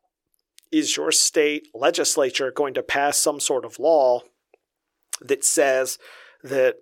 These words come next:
anybody selling a level three or higher autonomous vehicle is per se negligent if it's involved in an automobile accident? I don't know. So you,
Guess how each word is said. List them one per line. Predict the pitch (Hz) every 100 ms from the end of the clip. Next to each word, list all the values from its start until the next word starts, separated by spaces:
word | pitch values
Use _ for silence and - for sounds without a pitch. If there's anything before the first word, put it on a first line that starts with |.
| _ _ -
anybody | 139 156 151 131
selling | 131 - 147 135 123
a | 117
level | 123 135 120
three | 120 - 120 123 123 127 120 - _ -
or | 113
higher | 110 - 165 170 143 131 123 117 -
autonomous | - 147 143 127 117
vehicle | - 156 147 127 123 120 - - _ -
is | 120 -
per | - 190 160
se | - 147 123
negligent | 117 165 156 127 - 131 127 -
if | 127
it's | 143
involved | 143 117 139 127 123
in |
an | 117
automobile | 123 107 110 117 165 123
accident? | 98 - - 78 - _ _ _ -
I | 104
don't | 90 117
know. | 147 - - _ _ - - - - _
So | - 175 165
you, | 127 143